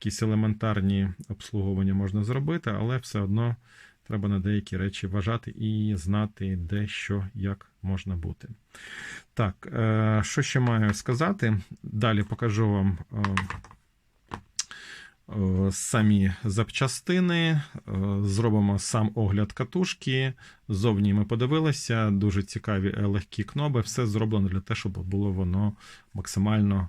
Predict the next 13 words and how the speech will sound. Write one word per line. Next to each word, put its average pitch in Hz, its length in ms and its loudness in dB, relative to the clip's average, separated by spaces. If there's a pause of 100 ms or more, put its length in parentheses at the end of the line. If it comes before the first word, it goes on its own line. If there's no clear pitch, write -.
легеньке. 95 840 0 (880)
Е, - 40 -14 (140)
ваги 92 540 -2
десь, - 520 -6
десь 92 240 -2
загубив, 131 880 0
е, 104 300 -4
але 123 240 0
давайте 107 360 -2
там 95 160 -4
ми 98 140 2
потім 98 300 -4
всередині 104 580 2